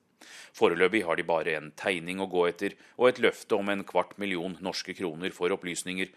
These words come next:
som fører til en pågripelse. Undersøkelser på flyplasser og andre grenseoverganger har ikke gitt treff på beskrivelsen, sier politiets talsmann til nyhetsbyrået Reuters, men det betyr ikke at den hovedmistenkte ikke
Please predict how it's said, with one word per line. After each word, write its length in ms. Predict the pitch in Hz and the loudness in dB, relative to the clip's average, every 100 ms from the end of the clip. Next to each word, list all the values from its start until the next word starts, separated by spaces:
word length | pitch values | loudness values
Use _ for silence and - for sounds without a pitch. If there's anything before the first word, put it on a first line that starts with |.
| _ | _
som 160 | - 117 | -8 -6
fører 280 | - 73 73 | -4 -4 -6
til 180 | 78 82 | -6 -8
en 80 | |
pågripelse. 680 | 80 82 82 82 - 82 92 - _ _ _ _ _ - - - | -4 -4 -4 -8 -8 -8 -8 -10 _ _ _ _ _ -20 -20 -12
Undersøkelser 760 | - 139 110 - 120 123 - 123 | 2 4 4 6 4 4 0 0
på 300 | 117 117 117 107 | 2 4 4 4
flyplasser 640 | 87 85 101 95 - 101 | -2 2 4 4 2 4
og 160 | 98 101 | 4 4
andre 300 | 82 80 95 | 0 -2 -2
grenseoverganger 840 | 87 78 - 82 90 90 90 95 90 | 0 -2 -2 -2 0 0 0 -2 0
har 200 | 92 90 | 2 2
ikke 340 | - - 85 | -2 -10 -6
gitt 180 | 82 - - | -6 -6 -6
treff 300 | 87 87 - | -4 -4 -4
på 140 | 92 | -4
beskrivelsen, 640 | 87 87 90 87 85 95 87 | -2 -4 -4 -4 -4 -4 -6
sier 240 | 90 85 | -6 -6
politiets 560 | - 90 85 85 87 - | -4 -4 -4 -6 -6 -4
talsmann 400 | 87 82 - 90 | -2 -2 -4 -6
til 260 | - 80 76 | -8 -12 -10
nyhetsbyrået 600 | 85 87 - 90 90 92 | -6 -6 -4 -2 0 2
Reuters, 440 | 90 - 92 - - - - - | 2 0 -4 -4 -6 -16 -20 -2
men 220 | 117 123 - - | 0 0 -6 2
det 140 | 110 | 4
betyr 300 | 113 110 98 | 4 0 -2
ikke 220 | 80 104 90 | -2 -2 0
at 160 | 90 | -2
den 160 | - 95 | -2 -4
hovedmistenkte 800 | 85 78 78 87 - 90 - 95 - | -6 -10 -8 -6 -4 -4 -2 -4 -4
ikke 320 | 107 - 110 | -8 -6 -6